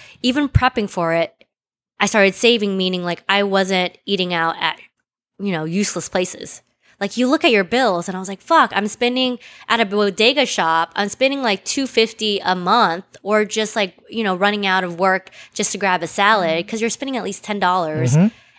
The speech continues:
Speaker 1: And that, those ten dollars add up. Two fifty a month, times that by twelve months.
Speaker 2: Damn.
Speaker 1: That's
Speaker 2: I don't
Speaker 1: a
Speaker 2: know math, but
Speaker 1: lo-,
Speaker 2: that's more than
Speaker 1: that's a
Speaker 2: twenty-five hundred
Speaker 1: lot.
Speaker 2: bucks.
Speaker 1: Same, same
Speaker 2: <laughs>
Speaker 1: shit with coffee, too. I know you make coffee.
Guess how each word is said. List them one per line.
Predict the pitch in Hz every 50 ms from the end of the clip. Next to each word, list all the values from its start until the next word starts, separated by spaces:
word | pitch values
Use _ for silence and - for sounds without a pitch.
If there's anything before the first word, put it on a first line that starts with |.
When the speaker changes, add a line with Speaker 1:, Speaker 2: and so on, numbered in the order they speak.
| _ _
Speaker 1:
And | - 254 254 262 - - -
that, | 247 285 294 254
those | 214 247 269 262
ten | - 294 320 302
dollars | 285 262 247 226 208
add | 214 208 214
up. | 185 - -
Two | - - 330 349 370
fifty | - - - 262 277 285 - - 285 262
a | 226
month, | 190 185 175 175 190 233 302 -
times | - - - 262 269 277 269 269
that | 262 254 240 -
by | - 180
twelve | 170 - - - 175 165 165 190 190 208
months. | 233 254 269 285 302 311 - - - _ _ _ _ _ _ _ _ _ _ -
Speaker 2:
Damn. | - - - - - _ _ _ _ _ _ _ _ _ _ _ _ _ _ _ _ -
Speaker 1:
That's | 330 131 139
Speaker 2:
I |
don't | 147 151 156
Speaker 1:
a | 160
Speaker 2:
know | 156 147
math, | 143 143 147 147 139 120
but | 135 131
Speaker 1:
lo-, | 123
Speaker 2:
that's | 139 139 - -
more | 143 135 135 139 135
than | 131 127
Speaker 1:
that's | 311 302 - 143 139 135
a |
Speaker 2:
twenty-five | - - 135 -
hundred | 349 359 359
Speaker 1:
lot. | 269 -
Speaker 2:
bucks. | 131 113 117
Speaker 1:
Same, | 330 349 349 349 349 302
same | 240 - - 226 170 170
Speaker 2:
<laughs> | - -
Speaker 1:
shit | - 311 262 254
with | 254 254 233 -
coffee, | - - 269 - 359 349 - 214 196
too. | - - 311 285
I | 208 214
know | 254 262
you | 254 240 269
make | 269 233 208 -
coffee. | - 202 175 180 - 190 180 180 175